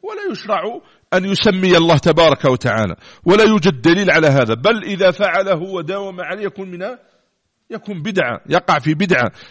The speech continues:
إذا لم يداوم عليه يقال هذا خلاف هدي النبي صلى الله عليه وسلم، لكن إذا اعتقده وداوم عليه يكون من باب فتح باب البدع، حتى في الصلاة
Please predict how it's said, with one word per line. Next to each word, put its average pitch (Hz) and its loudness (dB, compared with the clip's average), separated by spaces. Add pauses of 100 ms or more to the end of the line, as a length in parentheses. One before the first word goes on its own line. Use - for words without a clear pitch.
(120)
إذا 135 4
لم 170 2
يداوم 170 4
عليه 175 -2
يقال 165 -2
هذا 170 0
خلاف 165 -6
هدي 156 -8
النبي 147 -14
صلى 127 -16
الله 127 -20
عليه 113 -18
وسلم، - -20 (200)
لكن 135 -10
إذا 156 -6
اعتقده 165 -8
وداوم 160 -2
عليه 175 -2
يكون 180 -4 (560)
من 120 -6
باب 135 2 (260)
فتح 139 -6
باب 135 2
البدع، 123 0
حتى 196 -8
في 156 -14
الصلاة 147 0